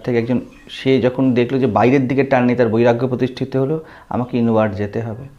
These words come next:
ইনওয়ার্ড গিয়ে বল-, গিয়ে দেখলো মহিষাসুরের বিভিন্ন অসুরাদি বৃত্তি সবার মধ্যে আছে, কিন্তু এখনও সব, that all শব্দ এক্সিস্ট করছে।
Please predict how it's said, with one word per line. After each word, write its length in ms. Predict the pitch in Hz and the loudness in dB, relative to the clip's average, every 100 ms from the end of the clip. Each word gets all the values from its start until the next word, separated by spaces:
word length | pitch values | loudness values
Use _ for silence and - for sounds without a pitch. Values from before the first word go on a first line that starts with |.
| - - - | -20 -14 -2
ইনওয়ার্ড 480 | 120 139 151 143 | 2 4 4 2
গিয়ে 120 | 160 160 | -2 -2
বল-, 280 | 151 131 | 0 -2
গিয়ে 360 | - 104 117 139 | -2 -4 0 2
দেখলো 540 | 139 135 110 110 117 - - _ _ | 2 0 0 -2 -4 -8 -20 _ _
মহিষাসুরের 360 | 151 131 135 131 | -6 -2 0 2
বিভিন্ন 320 | 120 123 123 | 2 2 2
অসুরাদি 380 | 120 123 117 123 | 2 0 -2 -2
বৃত্তি 360 | 120 135 - 160 | -2 -2 -2 0
সবার 300 | 165 180 196 | 2 2 2
মধ্যে 280 | 202 185 | 0 -2
আছে, 260 | 185 180 - - _ _ - - - | -4 -6 -12 -18 _ _ -20 -20 -8
কিন্তু 240 | 147 143 | -4 0
এখনও 480 | - - 147 147 185 | 2 4 2 2 0
সব, 500 | 165 - 135 127 107 - - _ _ _ | -2 0 2 2 -2 -12 -20 _ _ _
that 240 | - 92 110 | -8 -4 -4
all 480 | - 120 135 135 110 | 0 2 4 4 2
শব্দ 520 | - 107 104 110 - | -2 -2 -4 -8 -6
এক্সিস্ট 400 | - 95 98 - | -8 -8 -10 -12
করছে। 440 | - 82 - - | -16 -16 -18 -20